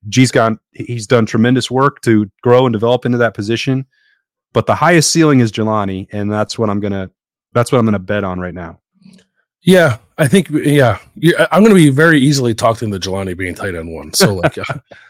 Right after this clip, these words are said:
Speaker 2: I, I, I think everything you said is, is correct about him. Um, and I'm excited to see how it plays out in, in, in the spring. That's, like, I know it's not always the sexiest position in Ohio State's offense, but I do think it's, it's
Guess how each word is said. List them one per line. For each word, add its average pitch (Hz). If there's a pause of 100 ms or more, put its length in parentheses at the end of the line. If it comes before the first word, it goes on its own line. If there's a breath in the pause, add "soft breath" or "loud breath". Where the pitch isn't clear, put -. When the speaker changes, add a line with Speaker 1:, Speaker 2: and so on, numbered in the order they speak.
(140 loud breath)
Speaker 2:
I, 139
I, 139 (120)
I 139
think 151
everything 135
you 120
said 113
is, 101
is 107
correct 101
about 98
him. 92
Um, 95 (400 loud breath)
and 175
I'm 196
excited 202
to 185
see 185
how 165
it 151
plays 156
out 135
in, 101
in, 117
in 113
the 110
spring. 117
That's, -
like, 110 (540)
I 139
know 135
it's 131
not 127
always 123
the 110
sexiest 120
position 113
in 110
Ohio 107
State's 101
offense, 104
but 95
I 95
do 104
think 101
it's, -
it's -